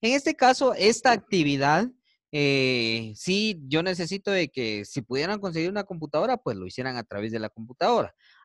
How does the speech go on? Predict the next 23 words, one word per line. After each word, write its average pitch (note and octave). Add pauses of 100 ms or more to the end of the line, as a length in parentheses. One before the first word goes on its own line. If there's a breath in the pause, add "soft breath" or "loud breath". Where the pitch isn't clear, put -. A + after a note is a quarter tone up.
(120)
Ahora, F#3
los C#3+
que C3+
no E3
tienen G#3+
acceso G#3
a F3
la C#3+
computadora, C#3
pues, - (120)
lógicamente, D3+ (180)
lo B2
vamos C#3+
a C#3
trabajar B2+ (300 soft breath)
de C3
igual C3+
forma E3
como B2+
se A#2+
los A2
expliqué C#3+ (360)
anteriormente. A2+